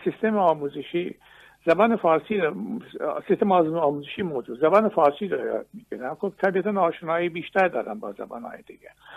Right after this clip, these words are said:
ولی مسئله این است که زبان فارسی به نظر من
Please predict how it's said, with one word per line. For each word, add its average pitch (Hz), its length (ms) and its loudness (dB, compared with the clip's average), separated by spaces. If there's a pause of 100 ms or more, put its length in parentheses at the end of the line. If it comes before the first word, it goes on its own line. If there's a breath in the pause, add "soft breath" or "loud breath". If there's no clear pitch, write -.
(300 loud breath)
ولی 294 140 8
مسئله 208 440 6
این 196 220 0
است 143 320 -6
که 120 320 -6 (1300 loud breath)
زبان 277 440 6
فارسی 214 380 4
به 180 140 2
نظر 156 460 -4
من - 260 -16